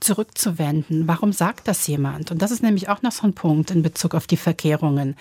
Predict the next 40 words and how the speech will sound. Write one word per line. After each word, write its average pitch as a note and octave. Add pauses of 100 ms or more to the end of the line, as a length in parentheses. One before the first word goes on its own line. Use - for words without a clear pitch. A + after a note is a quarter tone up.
(300)
Es -
geht -
immer B3
darum, G#3
jemanden F3
abzuwerten, B3 (220)
indem F#3
man F3
sich E3
selbst -
aufwertet. C#3 (480)
Aber F3
die E3
Rede D#4
ist G3
immer F3
an E3+
den E3
anderen E3
gerichtet. D3+
Und E3+
ich E3
glaube, G3
es F#3+
ist -
gut, B3
mal F#3+
den F#3
Blick -
zurückzurichten. -
Also D3
wie B3+
versucht G3+
sich F#3
eigentlich D#3+
jemand E3 (180)
zu -
etwas -
zu -
machen E3+